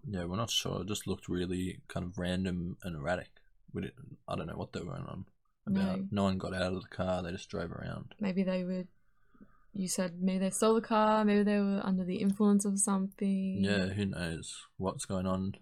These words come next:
Speaker 1: But yeah, no one came forward about it, so
Speaker 2: No.
Speaker 1: that's really all the info we can go on is that video.
Speaker 2: Yeah. So at an unknown time that morning,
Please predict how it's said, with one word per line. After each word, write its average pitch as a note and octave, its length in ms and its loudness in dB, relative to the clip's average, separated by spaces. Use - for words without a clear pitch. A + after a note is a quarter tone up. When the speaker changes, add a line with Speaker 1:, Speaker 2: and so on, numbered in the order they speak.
Speaker 1:
But G2 200 0
yeah, G2 200 2
no G2 140 4
one G2 120 2
came G2 280 2
forward G2 460 4
about G2 380 2
it, G2+ 160 -4
so F#2 340 -2
Speaker 2:
No. G#3+ 260 6
Speaker 1:
that's G3 180 2
really F#2+ 200 4
all F#2 100 4
the G2 120 0
info F#2 300 0
we F2+ 60 0
can F#2 140 -4
go F#2 160 2
on F#2+ 160 2
is F#2+ 180 -4
that G2 200 -2
video. G2 360 -2
Speaker 2:
Yeah. A3 240 2
So G#3+ 580 4
at A3+ 100 8
an C4+ 200 6
unknown G3+ 480 8
time F#3 580 2
that G3+ 260 4
morning, F#3 520 2